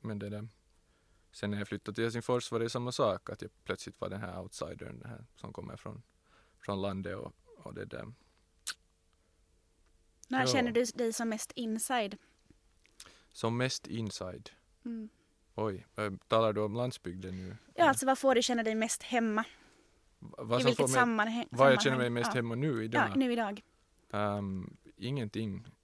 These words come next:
Speaker 2: Ingenting.
Speaker 1: Jag vet inte, internationella så här kretsar känns nog alltid på något vis friare. Men, men, eh, jag känner mig nog hemma både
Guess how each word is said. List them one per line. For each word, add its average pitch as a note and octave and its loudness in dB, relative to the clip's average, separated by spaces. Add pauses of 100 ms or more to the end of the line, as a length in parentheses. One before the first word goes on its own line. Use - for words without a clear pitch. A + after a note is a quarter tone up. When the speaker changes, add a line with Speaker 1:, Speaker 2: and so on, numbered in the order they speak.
Speaker 2:
Ingenting. A3+ -8
Speaker 1:
Jag A2+ -2
vet A#2+ -2
inte, G2+ -6
internationella A2 -4 (840)
så - -12
här - -14 (420)
kretsar - -12 (320)
känns - -16
nog - -12
alltid - -16 (160)
på - -10
något - -12
vis - -16 (220)
friare. F#2+ -12 (200)
Men, F#2+ -12 (760)
men, G2+ -4
eh, G2 -6
jag G2 -2
känner E3 4
mig B2 4
nog A2 0
hemma A2 0
både G#2+ -6